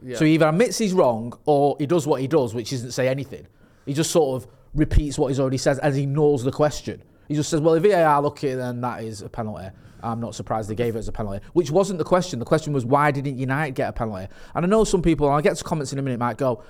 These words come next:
Speaker 2: "Well, th-, th-, this is what annoys me about these arguments." People say, "Well, we should have won anyway, or it wouldn't have made a difference."
Speaker 1: Oh,
Speaker 2: Of course
Speaker 1: sure.
Speaker 2: it makes a
Speaker 1: Yeah, of
Speaker 2: difference.
Speaker 1: course. Especially
Speaker 2: You,
Speaker 1: in those
Speaker 2: you,
Speaker 1: big games,
Speaker 2: you're
Speaker 1: like, against
Speaker 2: nil-nil
Speaker 1: top
Speaker 2: away
Speaker 1: teams.
Speaker 2: from home at a top team, and
Speaker 1: Yeah.
Speaker 2: Postecoglou's got Spurs playing well.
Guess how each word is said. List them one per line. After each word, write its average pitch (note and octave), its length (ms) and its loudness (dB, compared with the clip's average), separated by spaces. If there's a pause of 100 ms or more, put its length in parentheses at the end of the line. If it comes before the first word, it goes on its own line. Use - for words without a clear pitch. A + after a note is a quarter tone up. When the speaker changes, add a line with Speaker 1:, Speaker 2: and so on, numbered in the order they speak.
(200)
Speaker 2:
"Well, D3 200 -2 (640)
th-, D3 140 -6
th-, C#3+ 140 -8
this - 200 -2
is F#3+ 60 -6
what G3+ 140 4
annoys D#3 240 2
me C#3 40 -2
about G#2+ 200 0
these A#2 100 -4
arguments." A#2 340 0
People D3+ 200 0
say, C3 180 2 (160)
"Well, C#3 100 -2
we D3 100 2
should F#3 200 2
have E3+ 80 2
won D3+ 100 2
anyway, D3 320 2
or B2 140 2
it A#2+ 60 -4
wouldn't E3 200 -2
have D3+ 60 0
made C3+ 80 -2
a C3 60 -4
difference." C3+ 380 -2
Speaker 1:
Oh, D#3 40 -4
Speaker 2:
Of A2+ 160 -14
course C#4 320 0
Speaker 1:
sure. C4+ 60 0
Speaker 2:
it A3+ 60 -2
makes G3+ 220 2
a F3 60 -2
Speaker 1:
Yeah, D#3 60 4
of C#3 60 2
Speaker 2:
difference. A2 260 -6
Speaker 1:
course. B2+ 280 -8
Especially - 280 -2
Speaker 2:
You, A#3 80 0
Speaker 1:
in - 40 -2
those A3 140 2
Speaker 2:
you, - 60 -12
Speaker 1:
big F3 220 -2
games, E3+ 280 -4
Speaker 2:
you're A3+ 120 -2
Speaker 1:
like, A#3+ 100 0
against C4+ 100 4 (100)
Speaker 2:
nil-nil C4 160 4
Speaker 1:
top D3+ 60 4
Speaker 2:
away C#3+ 200 4
Speaker 1:
teams. D3+ 100 2
Speaker 2:
from D#3+ 140 0
home D#3+ 260 4
at F#2+ 80 -6
a - 40 -6
top - 300 2
team, D3+ 320 4
and A#2 100 -6
Speaker 1:
Yeah. - 60 -4
Speaker 2:
Postecoglou's G3 600 0
got - 180 -2
Spurs C#3 280 0
playing B2+ 320 2
well. B2 280 0